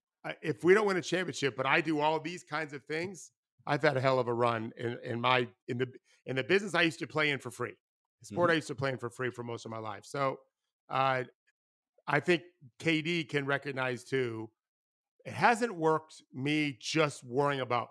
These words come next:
Speaker 1: hooping
Speaker 2: Mm-hmm.
Speaker 1: the way, except for when I was with Steph.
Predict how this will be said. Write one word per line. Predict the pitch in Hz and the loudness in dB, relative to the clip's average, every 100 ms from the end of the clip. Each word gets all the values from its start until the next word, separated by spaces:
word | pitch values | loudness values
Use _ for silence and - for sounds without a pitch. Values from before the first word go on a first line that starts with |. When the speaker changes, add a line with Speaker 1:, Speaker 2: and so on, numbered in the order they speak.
| - | -4
Speaker 1:
hooping | 143 - - _ _ _ _ _ 113 | -2 -2 -6 _ _ _ _ _ -12
Speaker 2:
Mm-hmm. | 98 139 _ _ _ _ 127 | -12 -14 _ _ _ _ -4
Speaker 1:
the | |
way, | 127 147 143 156 | 2 4 4 2
except | - 220 - | 4 4 6
for | 185 | 2
when | 170 | 4
I | |
was | 160 147 | 2 2
with | 151 | -4
Steph. | - 135 98 | -4 -6 -8